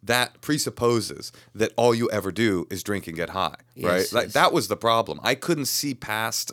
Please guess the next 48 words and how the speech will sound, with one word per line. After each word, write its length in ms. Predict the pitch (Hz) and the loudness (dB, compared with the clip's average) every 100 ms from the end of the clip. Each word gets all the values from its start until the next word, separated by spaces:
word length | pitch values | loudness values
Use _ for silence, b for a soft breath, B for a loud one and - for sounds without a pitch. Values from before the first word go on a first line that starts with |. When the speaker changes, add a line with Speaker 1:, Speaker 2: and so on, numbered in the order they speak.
| - | -4
Speaker 1:
like, 260 | 101 92 | 0 0
Speaker 2:
Mm-hmm. 100 | 90 | -2
Speaker 1:
my 160 | 92 92 | -2 -2
little 520 | 98 104 104 101 95 - _ _ - | -4 -2 0 0 -4 -10 _ _ -12
mess 400 | 87 101 101 - | -4 0 0 -2
of 100 | 92 | -4
a 40 | |
life. 320 | 101 151 107 - B B B B B B | 0 2 2 -2 B B B B B B
And 140 | 120 131 | -2 2
then 120 | 160 | 2
at 100 | 160 | 2
about 360 | 131 131 139 - | 2 0 -2 -2
six 280 | - 143 139 | -4 -4 -4
months 220 | 113 - | -4 0
sober, 340 | 131 135 127 | 0 2 2
I, 80 | 95 | 2
like, 240 | 87 82 - - _ - | 0 0 -4 -16 _ -12
looked 440 | 95 101 131 - | -2 0 0 2
up 300 | 101 85 - - _ | 4 4 0 -10 _
and 160 | 107 104 | -2 -2
I 80 | 101 | 0
realized, 720 | 98 110 117 101 95 - - | 0 2 2 2 0 -4 -4
like, 300 | 92 85 - _ - | -2 -2 -4 _ -8
I'm 160 | 95 | -6
a 60 | 90 - - | -6 -8 -14
k-, 80 | - | -8
child. 680 | - - 101 90 73 120 135 - _ - | -2 0 2 2 0 -2 -6 -20 _ -14
Uh, 200 | - 98 - | -4 -2 0
you 120 | 104 | 0
know, 140 | 92 | 2
I'm 100 | 98 | 0
a 40 | 87 | 0
teenager, 680 | - 131 123 85 78 80 104 | -4 -2 -2 -2 -2 -4 -4
Speaker 2:
Mm-hmm. 200 | 85 80 - | -8 -18 -6
Speaker 1:
and 80 | 110 | -2
I've 200 | 123 127 | -2 0
got, 320 | 139 139 - | 0 0 0
like, 180 | 135 127 | -2 0
the 80 | 123 | 0
rest 400 | 107 120 - 139 | 0 0 -2 -4
of 80 | |
my 140 | 123 120 | -2 -2
life 420 | 113 156 160 - | 0 0 -2 -2
ahead 260 | 98 90 82 | -4 -2 -4
of 140 | 82 | -6
me. 180 | 82 71 | -8 -6
And, 220 | 98 101 - | -6 -6 -4
and 240 | 113 113 | -2 -2